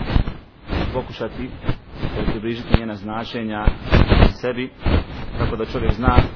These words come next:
što mu Allah subhanahu wa ta'ala poručuje kada tu suru, e, uči u namazu. Vrlo bitno je da svaki čovjek koji ne poznaje arapski jezik, koji ne poznaje i ne razumije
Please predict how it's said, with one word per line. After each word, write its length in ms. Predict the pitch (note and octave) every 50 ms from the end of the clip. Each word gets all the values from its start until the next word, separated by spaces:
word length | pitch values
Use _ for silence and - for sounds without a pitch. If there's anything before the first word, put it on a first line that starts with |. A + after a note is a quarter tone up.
| - - - _ - - - - - -
što 280 | - - - - -
mu 60 | A#2
Allah 280 | A2+ A#2 A#2+ A#2 A2 G#2+
subhanahu 400 | - A2+ G#2+ A#2+ A#2+ A2+ G#2+ G#2+
wa 120 | G#2+ G#2+ G2+ -
ta'ala 180 | A2+ A2 G#2+ G#2+ -
poručuje 560 | A2 A2+ A#2+ A#2 - B2+ A#2 A2+ A2+ A2+ A2 - - _ _ - - -
kada 160 | - A#2+ A#2
tu 220 | A2 - - B2+ A2
suru, 380 | - - - A2+ A#2 A#2+ A2+ A2+
e, 680 | - - _ _ _ _ _ - - - G#2 G#2 G#2 G2+ -
uči 400 | A#2 A#2+ - - - A#2+ A2+ A2 - - - - - - - - - - - -
u 60 | - G#2+
namazu. 440 | G#2 G2+ G2+ G2+ G#2 G#2+ G2 F#2+ G2 - - - - - - - - - - - - - - - - - - - - - -
Vrlo 160 | C3 C#3 C#3
bitno 260 | C#3 D3 - B2 B2
je 80 | A#2 G#2
da 220 | G#2+ A2 G#2+ G#2 G#2 G#2 -
svaki 180 | B2 A2 A2+ A2
čovjek 220 | - B2 A#2 -
koji 140 | - A2+ A2
ne 80 | - B2
poznaje 260 | B2 B2 B2 A#2 G#2+
arapski 280 | G#2+ G#2+ - - G#2 G2+
jezik, 180 | G2+ G#2 G#2+ - - - - G#2 - - - - - - - - - - - -
koji 100 | B2+ A#2
ne 140 | A#2 A2+ -
poznaje 480 | C3+ C3+ B2 B2+ B2 A#2 A2+ A2+ -
i 20 | A2+
ne 100 | A2+ A2
razumije 720 | A2 A2+ A2 B2 B2+ C3 B2+ A#2+ A#2+ A#2 A#2 A2+ -